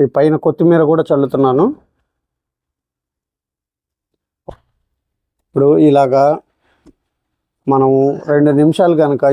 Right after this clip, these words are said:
ఈ పొయ్యి మీద పెట్టేసి ఇలా చేసుకుంటే మనం ఈ బంగాళదుంపకి మనం వేసిన అల్లము, ఆ పచ్చిమిర్చి, ఆ ఫ్లేవర్ అంతా పట్టుకొని చాలా పర్ఫెక్ట్గా వస్తుందండి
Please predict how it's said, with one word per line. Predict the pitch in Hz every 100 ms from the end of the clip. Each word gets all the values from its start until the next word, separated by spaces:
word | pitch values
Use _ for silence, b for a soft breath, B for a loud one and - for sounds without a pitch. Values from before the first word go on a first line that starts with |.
| 143
ఈ | 139 151
పొయ్యి | 151 165
మీద | 156 139
పెట్టేసి | 131 117 131 - 135
ఇలా | 127 120
చేసుకుంటే | 143 - - 131 120 123 139 147 160 _ _ _ _ _ 127 127
మనం | 131 127 131 131 135 135
ఈ | 135 131 120
బంగాళదుంపకి | 131 170 170 156 143 127 107 127 123 127 151
మనం | 135 127 135
వేసిన | 151 - 147 123
అల్లము, | 127 139 139 135 127 131 _ _ _ -
ఆ | 120
పచ్చిమిర్చి, | 135 127 156 151 135 135 135 127 135 156 _ _ _ -
ఆ | 123 -
ఫ్లేవర్ | 135 151 151 147
అంతా | 151 147
పట్టుకొని | 143 117 131 127 127 127 127 _ _ _ _ -
చాలా | 156 156 156
పర్ఫెక్ట్గా | 160 147 202 - _ - 226
వస్తుందండి | 180 - 151 143 135